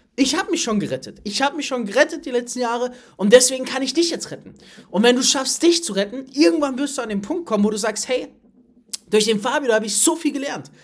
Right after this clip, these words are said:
Was passiert jetzt, wenn ich mit dem zusammenarbeite? Und ich hab's in der letzten Episode schon gesagt. Das Wissen, was ich hier teile, das ist vielleicht maximal zehn Prozent dessen, was ich, was ich drauf hab, was ich auf dem Kasten hab, was ich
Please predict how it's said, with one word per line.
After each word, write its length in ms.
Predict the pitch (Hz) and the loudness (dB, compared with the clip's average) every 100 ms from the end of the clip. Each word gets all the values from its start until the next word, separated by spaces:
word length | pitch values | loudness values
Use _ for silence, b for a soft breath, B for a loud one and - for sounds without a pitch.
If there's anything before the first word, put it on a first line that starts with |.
| b b b b - | b b b b 0
Was 200 | 233 240 | 2 2
passiert 300 | 254 220 254 | 2 0 2
jetzt, 160 | 240 | 0
wenn 120 | 220 208 | 2 0
ich 80 | |
mit 100 | 202 | 2
dem 140 | 175 165 | 0 0
zusammenarbeite? 880 | 147 214 285 156 147 127 113 - - | 2 0 0 -4 -6 -6 -8 -12 -4
Und 140 | 202 | 0
ich 100 | 208 | 2
hab's 140 | 208 208 | 0 -2
in 80 | |
der 80 | 180 | 0
letzten 300 | 190 - - | 0 -2 -6
Episode 380 | 208 175 147 131 | -8 -8 -8 -8
schon 160 | 131 113 | -12 -14
gesagt. 320 | 104 - _ B B B B | -18 -20 _ B B B B
Das 260 | 196 196 185 | 2 4 2
Wissen, 300 | 285 - 220 | 2 2 -2
was 160 | 196 | -6
ich 100 | 147 | -6
hier 100 | 156 | -10
teile, 440 | 147 185 302 - - b b b | -6 -4 -4 -8 -12 b b b
das 160 | 170 175 | 0 2
ist 120 | 196 | 2
vielleicht 280 | 233 202 196 | 4 4 4
maximal 580 | 202 214 - 220 208 202 | 0 0 -4 -2 -2 0
zehn 320 | - 240 233 | 0 0 -2
Prozent 500 | - 208 202 202 202 | -6 -6 -2 -2 0
dessen, 460 | 196 202 214 202 B B B - | -2 -2 -6 -10 B B B -8
was 260 | 190 - 208 | -2 0 0
ich, 280 | - - - b b b - | -2 -4 -10 b b b -4
was 220 | - - | 0 0
ich 240 | 196 - | 0 -4
drauf 340 | - 202 330 202 | -6 -2 -2 -2
hab, 80 | 143 | -6
was 160 | 143 | -6
ich 100 | 156 | -2
auf 140 | 170 170 | -2 -2
dem 120 | 185 | -4
Kasten 380 | 269 311 - 190 | -2 -2 -2 -4
hab, 120 | 147 | -2
was 160 | 160 | -4
ich 240 | 180 - | -4 -12